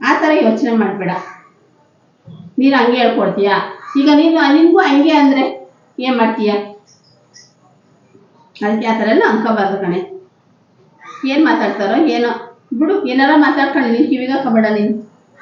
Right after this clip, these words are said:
ಒಂದ್ ಮಾತು ಹೇಳ್ತೀನಿ ಕೇಳೆ,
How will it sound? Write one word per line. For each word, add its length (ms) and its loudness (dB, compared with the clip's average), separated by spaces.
ಒಂದ್ 100 -2
ಮಾತು 280 0
ಹೇಳ್ತೀನಿ 300 2
ಕೇಳೆ, 640 -2